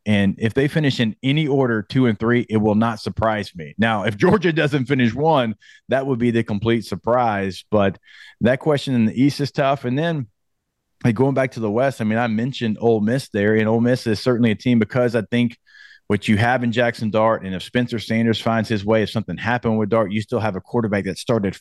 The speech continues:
four years in the Big twelve. And so you like where they're at as far as quarterback health. You don't know right now about Mississippi State, even though they did finish third in the West a year ago. Arkansas <laughs> still there. So, I mean, you know, K J Jefferson, again, qu-, having a quarterback come back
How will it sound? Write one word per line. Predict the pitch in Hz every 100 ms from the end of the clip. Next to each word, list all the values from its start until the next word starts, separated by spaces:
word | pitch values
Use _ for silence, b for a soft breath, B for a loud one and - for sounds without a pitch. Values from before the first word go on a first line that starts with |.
| -
four | 170 160
years | 117 120 135 104 92 - B B B B
in | 120 120
the | 107
Big | 110 98
twelve. | - 127 143 113
And | 104 101
so |
you | 110 107
like | 113 117 131
where | 120 113
they're | 104
at | 117
as | 110
far | - 101
as | 101
quarterback | - 160 139 107 101 95
health. | - 104 98 92 B B B B
You | 104
don't | 131 123 123 120
know | 123 143
right | 135 135 117
now | 123 131 131
about | 135 127 113
Mississippi | 127 127 120 131 117
State, | - 123 123
even | 117 117
though | 117
they | 110
did | 104 113
finish | - 113 110 -
third | - 110 113
in | 110
the | 107
West | 104 110 107 - -
a | 98
year | 98 110 107
ago. | 101 101 107 101 95 B B B
Arkansas | 98 156 214 202 151 135
<laughs> |
still | - 139 113
there. | 104 95 90
So, | 90 127 113
I | 117
mean, | 117 113
you | 120
know, | 101
K | - 117
J | 123 113
Jefferson, | 110 160 143 - 104
again, | 101 139 117
qu-, | - -
having | 139 190
a | 120
quarterback | - 143 120 107
come | - 107
back | 107 110 104